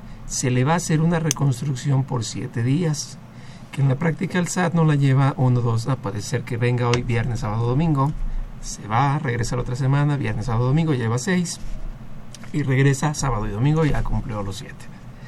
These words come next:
Y eso lo multiplica por el número de días auditado, lo cual es incongruente, porque si me están revisando el dos mil catorce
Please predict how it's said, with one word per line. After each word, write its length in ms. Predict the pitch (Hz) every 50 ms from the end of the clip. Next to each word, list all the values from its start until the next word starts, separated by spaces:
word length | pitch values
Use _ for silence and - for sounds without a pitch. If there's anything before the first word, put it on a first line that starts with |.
| - - - - - - - - -
Y 140 | - 139 156
eso 200 | 165 165 - 202
lo 120 | 190 180 180
multiplica 580 | 180 180 170 202 170 - 180 160 - - 156
por 200 | - - 147 135
el 120 | 127 123 120
número 320 | 127 139 143 143 143 143
de 140 | 139 131 131
días 440 | 123 127 131 127 117 113 117 - -
auditado, 520 | 123 120 120 131 127 - 180 185 185 175 147 - - - - - - - - - - - - - - - - - - - - - - - - -
lo 160 | - 135 131
cual 300 | 117 156 156 151 151 151 -
es 500 | - 131 131 127 - - - - - - - - - - - - - - -
incongruente, 880 | 135 135 127 - 160 156 156 165 170 165 151 151 139 - 147 139 131 135 - - - - - - - - - -
porque 180 | - 127 127 120
si 120 | 113 -
me 100 | 127 127
están 200 | 117 - 170 151
revisando 560 | 147 170 170 170 160 - - 175 160 156 147
el 80 | 131 120
dos 180 | 113 120 120 123
mil 300 | 131 135 143 143 143 143 -
catorce 720 | - 147 143 - 175 165 160 143 - - 123 120 120 113